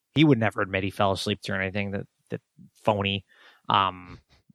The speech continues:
I don't have no problem with him. He seems like a nice guy. But, uh, I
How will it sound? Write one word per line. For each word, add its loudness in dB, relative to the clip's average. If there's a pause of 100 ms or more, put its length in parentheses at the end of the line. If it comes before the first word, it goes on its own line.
(240)
I 2
don't 0
have -4
no -6
problem -4
with -10
him. -8
He -8
seems -12
like -4
a -6
nice -2
guy. 0
But, 2
uh, 2
I 0